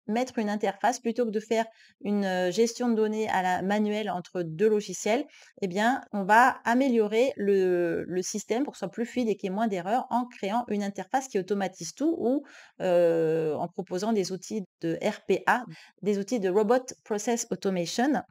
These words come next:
Donc là, on va effectivement tout simplement réfléchir aux conséquences si on mettait en œuvre les solutions proposées. Heu, puisque ça pourrait par exemple être, il faut former, heu, des gens ou alors il nous faut acheter des licences, heu, et ça, ça a un certain coût.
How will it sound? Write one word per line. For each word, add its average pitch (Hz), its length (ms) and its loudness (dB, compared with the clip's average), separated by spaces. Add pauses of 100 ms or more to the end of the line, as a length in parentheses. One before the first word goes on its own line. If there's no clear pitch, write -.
(480)
Donc 208 160 -2
là, 294 100 4
on 269 60 4
va 240 100 10
effectivement 226 500 0 (160)
tout 269 100 -4
simplement 233 640 2 (140)
réfléchir 226 500 -2
aux 226 160 4
conséquences 262 800 -2
si - 380 -2
on 214 100 0
mettait 269 340 0
en 202 160 -2
œuvre 196 360 -4
les 214 180 0
solutions 220 640 -4
proposées. 202 540 0 (540)
Heu, 180 160 4
puisque 214 320 -2
ça 220 140 2
pourrait 196 240 -4
par 185 140 -2
exemple 185 360 -6
être, 247 280 2
il 190 100 -8
faut 190 140 -2
former, 196 560 -2
heu, 170 280 -6
des 214 160 2
gens 190 200 -2 (420)
ou 196 80 0
alors 214 240 6
il 220 80 4
nous 202 80 0
faut - 140 -4
acheter 202 260 -2
des 202 140 2
licences, 233 580 -2 (160)
heu, 180 320 0
et 185 80 0
ça, 175 340 2 (120)
ça 196 80 -4
a 180 40 -2
un 180 80 -4
certain 247 400 -4
coût. 233 220 -8